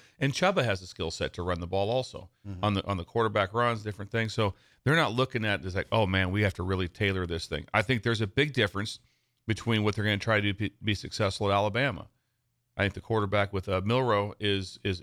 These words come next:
Speaker 1: will, is much more dynamic with his feet compared to the other two.
Speaker 2: Right.
Speaker 1: So they're gonna, they're gonna develop an offense around him that suits exactly what he does.
Speaker 2: Okay, well, then I'll sell it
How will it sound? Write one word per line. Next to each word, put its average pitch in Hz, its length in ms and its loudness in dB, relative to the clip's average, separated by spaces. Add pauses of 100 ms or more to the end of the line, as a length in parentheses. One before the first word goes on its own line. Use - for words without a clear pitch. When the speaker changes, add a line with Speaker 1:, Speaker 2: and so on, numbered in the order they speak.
(120)
Speaker 1:
will, 98 240 -4
is 92 180 -4
much 113 340 0
more 113 140 0
dynamic 104 480 0
with 98 100 -4
his 90 200 -6
feet 135 260 -2
compared 101 320 0
to 107 80 -4
the 113 140 0
other 143 200 2
two. - 360 -10
Speaker 2:
Right. 95 360 2
Speaker 1:
So 127 140 2
they're 117 140 2
gonna, 135 160 2
they're 120 180 -2
gonna 151 120 2
develop 127 580 0
an 104 80 -2
offense 104 460 0
around 101 400 0
him 90 300 -2 (240)
that - 100 -12
suits - 340 -2
exactly 95 540 -2
what 95 180 -2
he 87 140 -4
does. 71 400 -8 (200)
Speaker 2:
Okay, 151 320 4
well, 120 160 2
then 143 220 2
I'll 156 180 6
sell 135 340 0
it 107 60 -6